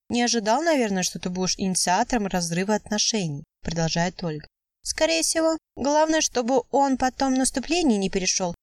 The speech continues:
и не отомстил подленьким способом», предполагает Светлана.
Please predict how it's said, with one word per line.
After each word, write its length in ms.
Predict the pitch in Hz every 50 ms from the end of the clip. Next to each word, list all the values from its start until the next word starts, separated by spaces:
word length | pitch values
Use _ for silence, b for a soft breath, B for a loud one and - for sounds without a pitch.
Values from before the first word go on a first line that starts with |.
| _ -
и 80 | 254
не 140 | 262 269 269
отомстил 540 | 269 - 254 247 233 - - - 320 339 330
подленьким 600 | - - 233 262 285 - 262 226 208 - 190 175
способом», 600 | - - - 226 247 - - 240 247 254 240 240 _ _ _
предполагает 580 | - - 214 - - 214 214 214 208 214 214 208
Светлана. 500 | - - 214 - 214 208 202 202 202 208